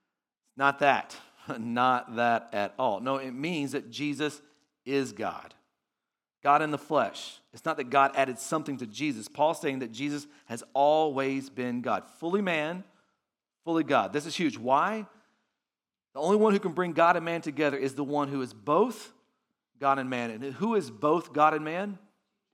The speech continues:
Jesus. And it says that basically we need to be saved, and he's the only one that could save us. We can't save ourselves. We can't save ourselves by our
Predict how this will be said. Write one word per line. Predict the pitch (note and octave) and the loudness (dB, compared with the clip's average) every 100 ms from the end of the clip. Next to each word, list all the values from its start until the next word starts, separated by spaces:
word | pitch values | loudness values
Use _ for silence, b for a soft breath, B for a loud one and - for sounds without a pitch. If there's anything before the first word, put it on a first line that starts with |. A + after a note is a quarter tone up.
| _ _ _ _ _ _ _ _ _ | _ _ _ _ _ _ _ _ _
Jesus. | G2 D#2+ D#2+ _ _ _ _ _ _ B B | -18 -18 -20 _ _ _ _ _ _ B B
And | G3 C4+ F#3 F#3 | -2 0 0 -2
it | E3 | -6
says | - F3+ D3+ | -4 -4 -2
that | D#3+ E3 D3 | -6 -8 -4
basically | G3 F#3+ F#3 | -2 -2 -4
we | E3+ F#3+ F3+ | -2 -4 -4
need | E3+ G3 F#3 | -6 -6 -6
to | E3 | -8
be | C3 D3+ D3+ D3 _ | -6 -6 -6 -10 _
saved, | - - C4+ C4+ C3 G2+ B2+ | -18 -10 -6 -4 -4 -6 -8
and | C#3 | -8
he's | F#3+ F3+ | -8 -10
the | F3+ | -6
only | E3+ F#3 | -4 -2
one | E3+ E3+ D3 | -4 -6 -6
that | C#3 | -8
could | D#3+ - | -8 -8
save | - G#3 C3+ | -4 -4 -4
us. | F#2 C2 - - b b b | -6 -10 -16 -20 b b b
We | F#3 | -4
can't | G#3 - A3 G#3 | -4 -2 -4 -4
save | - F#3 E3+ | -8 -6 -4
ourselves. | E3+ - G3 A#2+ - - b b b | -4 -4 -4 -4 -8 -18 b b b
We | D3 | -4
can't | F3+ F3 | -2 -2
save | - F3 | -2 -2
ourselves | E3 D3+ - D3+ D3 | -2 -2 -2 -2 2
by | D3 | 4
our | C3 A#2+ A#2 | 6 4 0